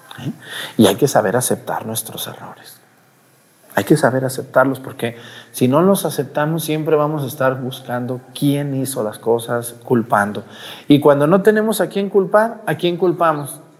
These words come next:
Pues a Dios, que al cabo Dios no me va,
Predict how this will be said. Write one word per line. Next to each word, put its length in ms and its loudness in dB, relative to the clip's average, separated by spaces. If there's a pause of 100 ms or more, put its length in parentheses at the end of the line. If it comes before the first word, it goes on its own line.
(360)
Pues 180 6
a 140 6
Dios, 260 0 (300)
que 80 6
al 80 4
cabo 240 6
Dios 240 4
no 120 0
me 120 -2
va, 460 2